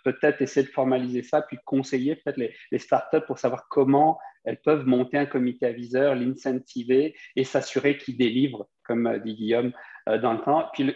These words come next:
le comité aviseur, il, il évolue. Tu sais, euh, quand tu es sur la première année, tu n'as pas besoin de la même spécialité, de la même expertise que quand tu es à,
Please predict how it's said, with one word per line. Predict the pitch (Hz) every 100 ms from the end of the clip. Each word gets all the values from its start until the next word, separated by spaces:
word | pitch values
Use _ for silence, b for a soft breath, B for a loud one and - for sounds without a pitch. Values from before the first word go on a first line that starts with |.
| -
le | 127
comité | 131 143 143 151
aviseur, | 131 131 165
il, | 156 143 139 147 -
il | 147
évolue. | 151 143 139 156 156 b _ _
Tu | 151
sais, | 147
euh, | 131 120 120 120
quand | - 131
tu | 147
es |
sur | 170
la | 147
première | 143 143 143 131
année, | 131 147
tu | 156
n'as |
pas | - 135
besoin | 135 139 143
de |
la | 131
même | 127 135 139 139
spécialité, | - 131 - 135 127 123 151
de | 135
la |
même | 127 135
expertise | 131 - 120 - 156 165 151 B B -
que | 147 147
quand | 143 131 -
tu | 135
es | 131
à, | 113